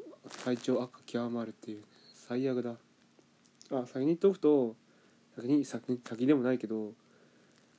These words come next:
あの、今、例のあれ、例のあの、コビッドナインティーンではなかったです。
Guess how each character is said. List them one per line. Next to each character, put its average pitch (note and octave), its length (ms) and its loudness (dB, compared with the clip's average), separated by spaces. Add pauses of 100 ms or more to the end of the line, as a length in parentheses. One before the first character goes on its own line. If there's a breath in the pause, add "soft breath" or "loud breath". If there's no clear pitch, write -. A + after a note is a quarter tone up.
(120)
あ A2+ 120 -4
の、 G#2+ 500 -4 (400)
今、 A#2+ 380 -2 (180)
例 B2+ 200 0
の A2 180 -2
あ A2 60 -2
れ、 A2+ 80 -4
例 B2 280 0
の A#2 100 -2
あ - 20 -2
の、 A2 80 -4
コ A#2+ 140 -4
ビ C3 100 0
ッ - 40 -8
ド C#3 60 2
ナ C3+ 100 2
イ C3+ 60 0
ン - 20 -6
テ B2+ 80 0
ィ C#3+ 40 6
ー - 20 6
ン - 40 2
で C3+ 40 4
は C3 80 2
な A2 100 -4
か G#2+ 100 -10
っ - 20 -12
た - 160 -16
で A2 80 -16
す。 - 140 -20